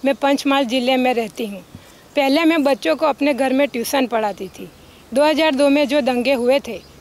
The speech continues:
उसके बाद हालोल में गेम फोर चेंज हुआ था, हिंदू मुस्लिम को एक दूसरे के ज़्यादा करीब लाने के लिए। इस, इस प्रोग्राम में लड़कियों के लिए क्रिकेट मैच हुआ था और उस क्रिकेट मैच में हमारी टीम जीती थी और अपनी टीम की मैं कप्तान थी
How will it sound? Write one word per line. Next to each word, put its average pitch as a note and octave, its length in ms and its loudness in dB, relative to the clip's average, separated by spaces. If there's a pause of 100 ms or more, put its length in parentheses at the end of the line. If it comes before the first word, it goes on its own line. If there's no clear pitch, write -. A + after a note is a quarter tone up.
उसके C#4+ 260 -2
बाद C#4+ 220 2
हालोल B3 420 2
में A3+ 300 -6
गेम B3 180 0
फोर C4+ 220 0
चेंज A#3+ 360 -2
हुआ G#3+ 180 -2
था, F#3+ 180 -12 (320)
हिंदू C4 300 4
मुस्लिम D4+ 420 0
को C#4+ 120 0
एक C#4 160 0
दूसरे C4+ 300 -2
के C#4+ 140 -2
ज़्यादा A#3+ 320 0
करीब A#3 360 -2
लाने G3+ 280 -6
के F#3 160 -12
लिए। F3+ 200 -12 (480)
इस, C#4 200 -4 (100)
इस D#4 180 0
प्रोग्राम B3 440 0
में G#3+ 240 -6
लड़कियों B3 380 0
के D4+ 160 -2
लिए A#3 220 0
क्रिकेट B3 440 -4
मैच B3 300 -2
हुआ G#3 180 -4
था F#3 220 -14 (380)
और C4+ 160 2
उस E4+ 200 0
क्रिकेट C4 440 -2
मैच B3+ 240 -2
में A#3 200 -6
हमारी C#4 420 0
टीम C4+ 220 2
जीती A#3 340 -4
थी F#3+ 220 -12 (280)
और C#4+ 120 2
अपनी C#4+ 300 0
टीम D4 240 0
की D4 200 -6 (140)
मैं C4+ 140 0
कप्तान B3 480 -2
थी G3+ 200 -12